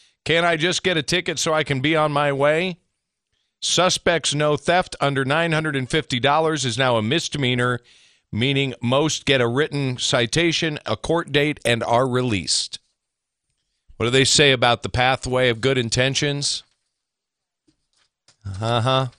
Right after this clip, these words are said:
The pathway to hell is paved with good intentions. It, it's just, it's, it's hilarious.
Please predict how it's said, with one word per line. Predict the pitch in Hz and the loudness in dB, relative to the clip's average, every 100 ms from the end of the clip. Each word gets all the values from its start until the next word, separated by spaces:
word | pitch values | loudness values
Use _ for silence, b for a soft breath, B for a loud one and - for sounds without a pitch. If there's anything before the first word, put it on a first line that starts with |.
| _ _ - | _ _ -8
The | |
pathway | - 135 165 180 160 160 160 | -2 4 4 4 2 4 6
to | 143 | 6
hell | 156 160 151 | 6 6 4
is | 113 | 0
paved | - 156 151 113 85 | 0 0 2 0 -2
with | - 113 - | -4 -4 0
good | 120 | 0
intentions. | 98 92 107 85 - 76 - - _ _ _ _ _ _ _ - _ _ _ _ _ _ _ _ - | 0 -2 -6 -6 -10 -12 -18 -18 _ _ _ _ _ _ _ -20 _ _ _ _ _ _ _ _ -4
It, | 143 - | -2 0
it's | 147 - | -2 0
just, | 165 147 - - | 2 2 -2 -2
it's, | 151 139 - - | -4 0 -2 -2
it's | 139 143 - | -2 -2 -2
hilarious. | 139 143 180 302 262 50 - - | -2 0 -2 -2 -6 -6 -6 -6